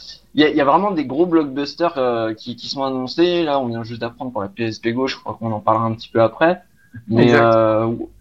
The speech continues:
Speaker 1: ouais, euh, il y a, il y a, il y a, il y a vraiment, ça a vraiment l'air très, très intéressant et, euh, il y a des bonnes petites tueries et encore, on n'a pas tout vu.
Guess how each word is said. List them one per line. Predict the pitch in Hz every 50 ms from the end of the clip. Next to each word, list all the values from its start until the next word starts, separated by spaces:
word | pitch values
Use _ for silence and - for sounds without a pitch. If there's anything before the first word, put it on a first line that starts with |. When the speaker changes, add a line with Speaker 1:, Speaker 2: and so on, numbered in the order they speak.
| - - - - - - -
Speaker 1:
ouais, | 131 139 160 190 208
euh, | 180 170 151 135 135 131
il | 131
y | 135
a, | 135 131 -
il | 147
y | 139
a, | 135 127 -
il | 131
y | 135
a, | 131 127
il | -
y | -
a | 131
vraiment, | 127 135 175 220 247 226 175
ça | - 160
a | 143
vraiment | 131 165 165 208 208
l'air | 202 202 196 196 -
très, | - - - 202
très | 196 - - 185 165
intéressant | 160 160 160 - 165 147 151 151 151 - 185 190 196 196
et, | 170 143 131
euh, | 123 120 117 117 113 113 113 110 110
il | 120 107 117 127
y | 120 123
a |
des | 117 120 127
bonnes | 135 185 185 190
petites | 185 180 - - 160
tueries | - - - 160 175 190 185
et | 160
encore, | 127 131 127 - 180 165
on | 147
n'a | 123 120
pas | 120 147 147
tout | - - 120
vu. | 107 107 95 - _ _